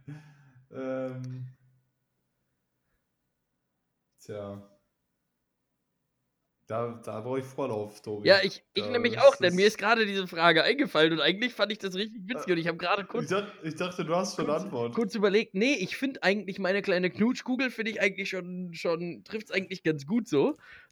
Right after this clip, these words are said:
Speaker 2: Ähm,
Speaker 1: Ja.
Speaker 2: und ich glaube, was auf jeden Fall wichtig ist, gerade in der Branche, äh, was da wirklich, sonst natürlich nicht, aber was wirklich in der Branche absolut wichtig ist, ist, dass es wirklich sexistische Sch-, Sprüche auf den Punkt sind. Also die wirklich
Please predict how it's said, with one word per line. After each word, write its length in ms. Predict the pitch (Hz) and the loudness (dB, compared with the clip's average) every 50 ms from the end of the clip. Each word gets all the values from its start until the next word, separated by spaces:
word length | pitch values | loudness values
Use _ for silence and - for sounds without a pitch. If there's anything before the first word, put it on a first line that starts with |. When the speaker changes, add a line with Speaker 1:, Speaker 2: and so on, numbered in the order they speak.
| _ - | _ 2
Speaker 2:
Ähm, 680 | 156 170 170 165 170 175 170 170 175 175 175 175 180 165 - - - - _ _ _ _ _ 151 143 - - _ | 4 6 6 6 6 6 4 2 0 0 0 -2 -2 -6 -10 -16 -20 -20 _ _ _ _ _ -6 -6 -6 -8 _
Speaker 1:
Ja. 220 | - 135 135 139 | -4 -2 2 2
Speaker 2:
und 400 | 175 175 175 180 180 185 180 - - - - - _ _ _ | 4 4 4 4 4 2 0 -2 -6 -14 -20 -20 _ _ _
ich 180 | - 165 160 - | -4 -4 -4 -2
glaube, 460 | - - 139 165 220 262 226 254 185 | -2 2 4 4 4 4 4 2 2
was 140 | 170 180 - | 2 0 0
auf 140 | 147 175 156 | -2 -2 0
jeden 180 | 180 190 185 | 0 0 2
Fall 200 | 151 165 147 135 | 4 4 4 4
wichtig 320 | 156 214 208 - 233 214 - | 4 0 -2 -4 -8 -6 -6
ist, 160 | 185 - - | -6 -6 -4
gerade 300 | - 151 160 185 196 175 | -4 -2 -2 -2 -2 -2
in 180 | - 160 160 143 | -4 -4 -2 0
der 160 | 160 170 180 | 0 0 0
Branche, 640 | 165 170 156 185 196 202 190 156 175 190 202 196 - _ - - _ _ _ | -2 -2 0 0 0 0 0 -2 -2 -2 -2 -4 -8 _ -20 -20 _ _ _
äh, 60 | - 160 | 6 8
was 420 | 160 160 165 160 143 160 156 - | 8 8 8 6 4 0 -2 0
da 220 | - 170 185 190 | 0 2 2 2
wirklich, 240 | 180 175 - 147 131 | 0 -4 -4 -4 0
sonst 260 | 147 160 196 196 - | 2 2 2 2 -2
natürlich 320 | 156 156 135 151 143 127 135 | -4 -4 -2 -2 -4 -2 -2
nicht, 180 | 156 190 190 | -4 -2 -2
aber 200 | 185 156 147 143 | 0 0 0 0
was 120 | 139 143 135 | 0 -2 -4
wirklich 220 | 147 - - 139 | -8 -10 -10 -10
in 80 | 151 143 | -4 -2
der 140 | 139 147 147 | 0 0 0
Branche 420 | 139 139 160 165 147 156 - - | 0 -2 -2 -2 -2 -4 -4 -4
absolut 400 | 170 - - - 196 196 165 143 | -6 -6 -6 -6 -4 -4 -4 -4
wichtig 340 | 170 180 - - 190 - - | -6 -8 -8 -12 -14 -10 -10
ist, 160 | 165 160 - | -10 -8 -8
ist, 220 | 160 151 - - _ | -10 -10 -12 -18 _
dass 200 | - 151 156 151 | -6 -4 -4 -4
es 160 | 160 151 139 | -4 -6 -6
wirklich 380 | 151 165 - - 156 147 - - _ - - - - _ _ _ | -6 -6 -4 -4 -4 -4 -4 -10 _ -20 -20 -20 -20 _ _ _
sexistische 760 | - - 180 165 - - 220 220 - - 220 202 - - 190 | -2 -2 -2 -2 0 -2 -2 -2 -2 -4 -4 -4 -2 0 -2
Sch-, 200 | 160 - - - _ _ | -2 -2 -6 -10 _ _
Sprüche 520 | 123 - - - - 165 185 185 190 190 - - | -12 -12 -10 -4 2 4 4 4 4 0 2 10
auf 260 | 208 247 233 233 - | 12 12 12 12 10
den 140 | - 156 123 | 4 -6 -2
Punkt 280 | - 143 123 110 101 - | 0 0 0 0 -4 -8
sind. 260 | - 98 92 87 - _ | -10 -10 -10 -10 -8 _
Also 240 | - 139 143 135 165 | 0 0 0 0 -2
die 220 | 151 147 156 147 | -6 -6 -6 -6
wirklich 320 | 170 190 - 185 180 - | -6 -6 -6 -10 -14 -14